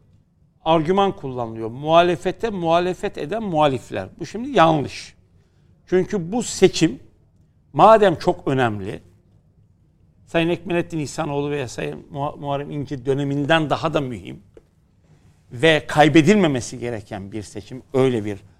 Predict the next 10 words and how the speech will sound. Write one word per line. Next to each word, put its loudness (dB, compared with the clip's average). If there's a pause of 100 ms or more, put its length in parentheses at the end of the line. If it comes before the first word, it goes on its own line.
(180)
anlayışla -2 (440)
muhalefet -4
ortaya -8
çıkıyor. -10 (380)
Kaybettiklerinde 2
ödeyecekleri 2
bedel 2
çok -4
ağır 0
olacak. -12